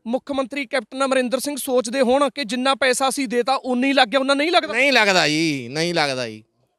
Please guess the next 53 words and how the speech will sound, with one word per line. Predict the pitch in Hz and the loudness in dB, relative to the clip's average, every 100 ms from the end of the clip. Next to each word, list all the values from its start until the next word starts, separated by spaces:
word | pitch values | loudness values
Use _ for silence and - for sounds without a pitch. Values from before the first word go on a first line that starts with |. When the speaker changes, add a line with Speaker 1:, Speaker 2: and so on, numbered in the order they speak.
| _ | _
Speaker 1:
ਠੀਕ | 220 214 | _ _
ਹੈ। | 170 _ _ 117 | -20 _ _ -18
Speaker 2:
ਹਾਂ | 104 | -16
ਜੀ। | 101 - _ _ _ - | -16 -20 _ _ _ -20
Speaker 1:
ਜਾਣੀ | 247 | -14
ਕਿ | - | -10
ਸਰਕਾਰਾਂ | 269 269 269 269 | -4 2 4 4
ਨੂੰ | 285 | 2
ਗੌਰ | 254 269 | 4 4
ਕਰਨੀ | 285 277 294 | 2 -2 0
ਚਾਹੀਦੀ | 285 285 | 0 2
ਆ। | 302 | 0
Speaker 2:
ਗੌਰ | 277 | -2
ਕਰਨੀ | 262 247 262 | -6 -6 0
ਚਾਹੀਦੀ | 220 202 196 | 0 2 2
ਆ | 214 | 2
ਜੀ, | 208 | 4
ਗੌਰ | 208 196 | 4 4
ਕਰਨੀ | 202 202 | 2 0
ਚਾਹੀਦੀ | 208 208 202 240 | 0 0 2 2
ਆ। | |
ਜਾਂ | 233 233 | 2 2
ਕਿਤੇ | 233 | 2
ਮੌਜੂਦਾ | 247 233 233 233 | 0 0 0 2
ਬੰਦੇ | 226 233 233 | 2 2 0
ਨੂੰ | 233 | 0
ਪਿੰਡ | 196 226 | 0 0
ਚੋਂ | 220 220 | 0 0
ਦੇਣਾ | 220 220 220 | 2 2 2
ਚਾਹੀਦਾ, | 226 214 220 | 0 0 2
ਇਹ | 220 226 | 2 2
ਕੰਮ | 214 220 214 196 | -2 -4 -4 -4
ਸਰਪੰਚ | 190 220 226 233 | -4 0 0 0
ਨੂੰ | 233 | -2
ਦੇਣਾ | 233 220 | 0 -2
ਚਾਹੀਦਾ। | 202 208 214 202 180 - - 214 - - 196 | -2 -2 -2 -4 -8 -14 -20 -20 -20 -6 6
ਉਹ | 247 | 6
ਕਰਾਵੇ | 277 254 233 247 | 6 4 6 4
ਕੋਲੇ | 208 240 240 | 4 4 4
ਖੜ | 233 | 4
ਕੇ, | 247 262 | 0 -2
ਤੁਹਾਨੂੰ | 226 240 | -2 -2
ਪਤਾ | 226 233 | -2 0
ਆਪੇ | 226 233 233 | 0 0 0
ਡਾਂਗ | 220 220 | 2 2
ਨਾਲ | 220 220 | 2 0
ਕਰਾਵੇ। | 208 170 131 156 233 240 240 220 202 165 | 0 -2 -2 -10 -18 -20 -20 -20 -14 -4
ਹਾਂ | 170 151 | -2 -2
ਜੀ, | 147 | -2
ਕਿੱਥੇ | 196 202 233 | -2 2 2
ਹੁਣ | 240 | 4
ਆਪਾਂ | 247 247 247 233 | 2 2 0 0
ਤਾਂ | 254 262 | 0 0